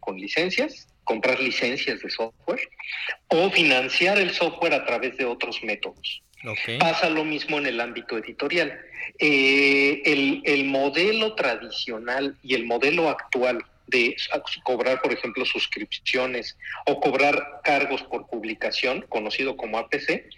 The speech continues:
Speaker 1: es un modelo que fue creado hace cien años
Speaker 2: Sí.
Speaker 1: para sostener la edición de revistas impresas. Obviamente era carísimo.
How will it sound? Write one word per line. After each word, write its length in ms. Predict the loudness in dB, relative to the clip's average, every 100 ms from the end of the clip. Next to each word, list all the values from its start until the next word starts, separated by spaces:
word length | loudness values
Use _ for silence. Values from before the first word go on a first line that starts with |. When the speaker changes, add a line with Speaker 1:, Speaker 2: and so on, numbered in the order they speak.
| -10 -8 -6 0
Speaker 1:
es 260 | 2 4 2
un 140 | 2
modelo 600 | 2 2 2 2 0 -2 -8 -20 _ _
que 480 | 0 2 2 0 -2 -2
fue 280 | 0 0
creado 600 | 0 0 2 2 2 2
hace 680 | 0 0 -2 0 0 -2 -6 -16 _ _ _ -18 -18 -16 -8
cien 600 | -6 -4 -2 -2 0 0
años 480 | 0 -2 -2 -4 -6 -10 -8 -6
Speaker 2:
Sí. 180 | -4 2
Speaker 1:
para 340 | 4 4 2
sostener 960 | 2 0 0 0 0 0 0 2 0 -2
la 160 | 0 0
edición 640 | -2 -6 -8 -4 -2 0
de 80 | -2
revistas 680 | -2 -4 -8 -4 -4 -4 -10
impresas. 680 | -12 -10 -4 -2 -4 -8 -18 -20 -20 -8 -4 2
Obviamente 480 | 4 4 4 2 2
era 160 | 2
carísimo. 600 | 0 -4 -4 -8 -8 -12